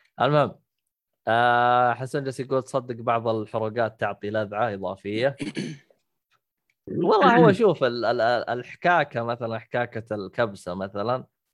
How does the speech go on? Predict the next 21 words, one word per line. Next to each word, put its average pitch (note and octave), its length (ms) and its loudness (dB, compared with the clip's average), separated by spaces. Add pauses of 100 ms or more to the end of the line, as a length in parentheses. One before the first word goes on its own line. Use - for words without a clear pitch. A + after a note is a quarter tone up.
(240)
لها C#3+ 340 2
طعم، F#2+ 440 -2
بس A2+ 180 -12
يا E4 80 -10
أخي C#3+ 200 -2
أحيانًا D3 320 -2
تكون C3 300 -6
جيعان، A2+ 400 -6
أنت F2 160 -20
ما، G#2 80 -12
أنت G#2+ 140 -12
ما A#2 100 -4
تبغى G#2+ 220 -12
حكاكة، - 400 -16
أنت E2+ 180 -18
تبغى F2 160 -14
تاكل. - 360 -18 (1120)
صح، - 300 -4
الكوب G2+ 420 -6
هذا G#2+ 280 -2
تراني، G2 600 -8